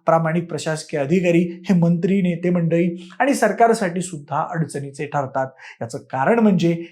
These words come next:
हे अधिकारी, मंत्री, आमदार, खासदार, नेते, नेत्यांचे बगलबच्चे आणि ठेकेदार यांना ॲडजस्ट होत नाहीत. त्यामुळे अशा अधिकाऱ्यांची एका ठिकाणाहून दुसरीकडे सतत उचलबांगडी करण्यात येते. त्यामुळे आयएएस अधिकारी राहुल कर्डिले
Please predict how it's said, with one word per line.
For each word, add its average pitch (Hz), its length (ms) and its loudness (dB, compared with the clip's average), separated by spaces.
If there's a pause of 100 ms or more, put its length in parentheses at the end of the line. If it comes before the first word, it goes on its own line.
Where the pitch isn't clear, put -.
(100)
हे - 200 -6
अधिकारी, 185 460 4 (280)
मंत्री, 185 480 2
आमदार, 160 440 0 (100)
खासदार, 151 440 -2
नेते, 170 500 -4
नेत्यांचे 180 520 -2 (100)
बगलबच्चे 202 680 4 (220)
आणि 240 160 2 (120)
ठेकेदार 190 420 0
यांना 151 240 -4 (200)
ॲडजस्ट 180 420 2
होत 160 180 -4
नाहीत. 139 200 -10 (300)
त्यामुळे 143 260 -4
अशा 143 240 -8
अधिकाऱ्यांची 147 840 -2 (200)
एका 151 280 0
ठिकाणाहून 143 640 -8
दुसरीकडे 151 640 -4 (240)
सतत 165 520 -4
उचलबांगडी 147 680 -6
करण्यात 139 480 -6
येते. 139 260 -8 (300)
त्यामुळे - 280 0 (140)
आयएएस 139 320 -8
अधिकारी 180 500 -2 (260)
राहुल 139 260 -6
कर्डिले 170 520 0